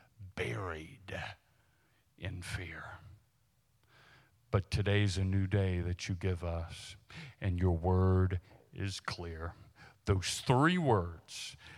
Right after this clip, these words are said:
that I want you, oh God, to plant the seed of your gospel into our hearts. Do not fear.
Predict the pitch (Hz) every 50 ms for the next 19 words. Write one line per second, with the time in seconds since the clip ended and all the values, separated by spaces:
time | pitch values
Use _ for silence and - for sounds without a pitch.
0 | - _ _ - 107 98 101 98 95 95 107 120 127 - - 113 110 107 104 104
1 | 101 98 90 101 98 98 98 98 98 101 104 101 - _ _ _ _ _ - _
2 | _ _ _ _ _ _ _ - _ - - - - - - - - 120 117 120
3 | 123 120 - - 123 - - - - 95 90 82 80 78 78 - - - - _
4 | _ _ _ _ _ _ _ _ _ _ _ _ _ _ _ _ _ _ _ _
5 | - - - - 107 92 107 95 101 113 110 107 110 92 90 87 - - - -
6 | 95 - - 104 - _ - - _ _ _ _ - 98 101 101 98 - - 101
7 | 92 90 92 95 98 95 90 - - 104 113 - - - _ - - - - -
8 | - _ _ _ _ _ _ _ _ _ _ - - 110 107 110 113 113 113 113
9 | 113 113 110 110 - _ _ _ _ _ _ _ _ - 90 92 95 90 90 90
10 | 90 90 95 - _ _ _ - - - - _ _ _ _ _ _ _ _ -
11 | - - - 85 82 80 80 - - -